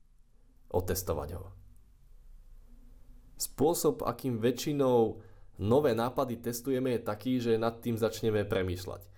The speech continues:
Začneme si klásť otázky, ako to spraviť, ako, ako, ako, ako, do nekonečna. Chceme poznať všetky kroky dopredu. Premýšľame nad všetkými možnými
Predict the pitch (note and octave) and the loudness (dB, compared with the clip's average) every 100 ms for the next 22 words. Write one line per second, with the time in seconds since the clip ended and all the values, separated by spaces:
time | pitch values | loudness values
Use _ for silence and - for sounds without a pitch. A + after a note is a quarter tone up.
0 | - - - - G#2+ - A#2 A2 G#2 G2 | -20 -20 -10 0 0 0 0 0 -2 -4
1 | - F#2 - G2+ G2 F2 - E2 F2+ F2 | -4 -4 -4 -4 -4 -4 -4 -4 -4 -10
2 | - - A2+ A#2+ B2+ - - - - - | -10 -4 -2 -2 -6 -12 -20 -20 -20 -6
3 | F#2+ F#2+ - F#2 F2+ F2+ F#2 D#2 - A#1+ | -4 -4 -4 -2 -2 -2 -2 -2 -4 -6
4 | D#2+ - C3 C3 A#2 F#2+ F#2 F#2 F#2+ F2+ | -4 2 4 4 0 -8 -4 0 0 0
5 | F#2 E2 E2+ A2 A2+ D3 - - - - | -2 -4 -4 -2 -4 -4 -12 -20 -20 -20
6 | - - - C3+ C#3 - B2+ C3+ B2 - | -18 -2 4 4 4 2 0 0 -4 -6
7 | - B2+ - C3 - A#2 - F2+ - C#2+ | -4 -4 -2 -4 -2 -2 -2 -8 -8 -8
8 | D#2+ - - - - - - - _ - | -8 -8 -14 -18 -20 -20 -20 -20 _ -4
9 | A2+ A#2 A#2 - G#2 F#2+ E2+ F2+ - A2+ | 0 0 0 -2 -2 -2 -4 -6 -4 -4
10 | - G#2 F#2+ G2 F#2 F#2 F#2 | -4 -8 -8 -8 -8 -8 -8